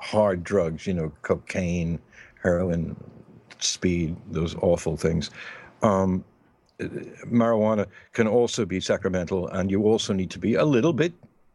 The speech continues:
choosy about, you know, about that. Um, I was once backstage at a concert in New York, um, and it was a reggae show, and, and, um, we were sitting talking, uh,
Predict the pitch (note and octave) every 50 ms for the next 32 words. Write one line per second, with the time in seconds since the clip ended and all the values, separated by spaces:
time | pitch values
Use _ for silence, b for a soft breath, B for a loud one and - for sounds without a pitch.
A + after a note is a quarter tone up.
0 | _ _ - - E3 C#3 A#2 A#2+ - E3+ D3 C3+ D#3 D3+ D#3 - - - - -
1 | - D#3 C#3 A#2+ A#2 C3 D3+ - _ _ _ _ _ _ _ - - - _ _
2 | _ _ _ _ _ _ - D3 E3+ F3 F3 A3 B3 A#3+ G3+ - _ _ _ _
3 | _ _ _ _ _ _ _ _ _ G#2+ G2+ F#2+ F#2+ F#2+ G2 G2 - - - -
4 | _ _ _ _ - - - _ _ _ _ _ _ _ _ - G#2 G#2+ A2 G#2
5 | B2 B2+ A#2+ A2 - - B2 A2 - - - - A#2 G#2+ G#2+ G#2 G#2 G2 F#2+ -
6 | - A2 A2+ A2 - G2 - - G2+ F#2+ G2 G2 F#2+ F#2+ F#2+ F2 - - _ b
7 | b b b b b b b b b - - F#3+ F#3 F#3 F3+ F3 F3 - - -
8 | _ _ _ _ _ _ _ _ _ _ _ - - - - - G2+ G2+ G2 G2
9 | E2+ - - - - - - - - F#2+ F#2 F#2 F#2+ F2+ F#2+ F2+ G2 G#2 G#2 G2
10 | F#2+ F2+ F2 E2+ F2 - - - - A2 F2+ E2+ F2+ F2 F2+ F#2 F#2 B B B
11 | B B B B B B _ - G2+ G2 F#2 F#2 F2 F2+ F#2+ F#2+ F#2 F2+ F2+ E2+
12 | - - _ _ _ _ _ _ _ _ A#2+ A2+ G2 G#2 G2+ G2 - - - G#2
13 | G2 G2 - - A2 G2 - - F#2 F2 F2+ - - D#2 - - - - - -
14 | -